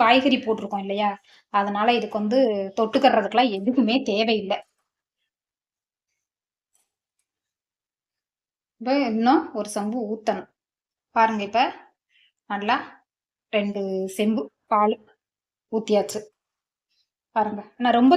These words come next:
தண்ணியாவும் இருக்கக்கூடாது. ரொம்ப தேங்காய் பால் தண்ணியா இருந்தாலும் நல்லா இருக்காது.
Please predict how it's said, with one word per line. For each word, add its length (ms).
தண்ணியாவும் 480
இருக்கக்கூடாது. 440
ரொம்ப 300
தேங்காய் 320
பால் 240
தண்ணியா 460
இருந்தாலும் 400
நல்லா 280
இருக்காது. 300